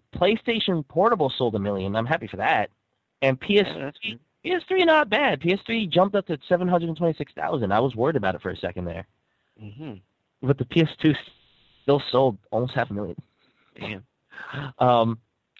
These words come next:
Speaker 1: let's take a look at the software numbers for December
Speaker 2: Wait,
Speaker 1: two thousand eight.
Speaker 2: wait, wait, wait.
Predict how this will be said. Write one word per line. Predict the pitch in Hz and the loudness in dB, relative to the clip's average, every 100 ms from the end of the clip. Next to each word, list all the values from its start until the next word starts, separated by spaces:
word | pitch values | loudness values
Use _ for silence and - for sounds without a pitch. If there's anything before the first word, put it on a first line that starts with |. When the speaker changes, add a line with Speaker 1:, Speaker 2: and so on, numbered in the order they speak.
| _ | _
Speaker 1:
let's | 117 127 | -2 0
take | 143 | 0
a | 127 | 0
look | 123 | 0
at | 107 | -4
the | - | -2
software | 113 107 104 | -2 0 -2
numbers | 95 87 - | -4 -6 -12
for | |
December | 87 92 107 113 | -12 -6 -2 -2
Speaker 2:
Wait, | - | -4
Speaker 1:
two | 104 | -10
thousand | 104 98 | -12 -14
eight. | - | -12
Speaker 2:
wait, | 82 - _ | -12 -12 _
wait, | |
wait. | 76 | -16